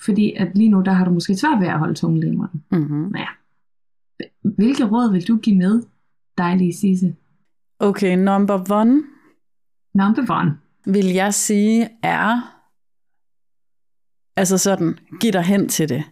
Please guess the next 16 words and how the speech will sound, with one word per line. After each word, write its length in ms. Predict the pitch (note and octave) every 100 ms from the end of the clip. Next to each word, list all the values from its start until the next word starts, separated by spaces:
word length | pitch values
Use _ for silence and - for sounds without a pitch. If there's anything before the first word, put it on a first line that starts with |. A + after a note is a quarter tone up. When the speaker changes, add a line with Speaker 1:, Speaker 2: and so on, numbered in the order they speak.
| _
Speaker 2:
accepter 680 | F#3 F3+ - - - D#3 -
det, 160 | - - - -
dediker 480 | G#3 G3+ - G#3+ E3
dig 140 | D3
til 200 | - D#3
det. 140 | C3+ - - - - -
Det, 120 | F#3
vi, 180 | A3 A#3
vi 120 | G#3 A3+
gider 340 | C#4 C4+ G#3
ikke 140 | G#3
det 160 | G#3 G#3+
fis 360 | A3+ G#3+ F3+ -
der 180 | F3+
med 300 | E3 E3+ E3+
sådan, 720 | F3+ G3 F3 E3+ D#3+ D3+ -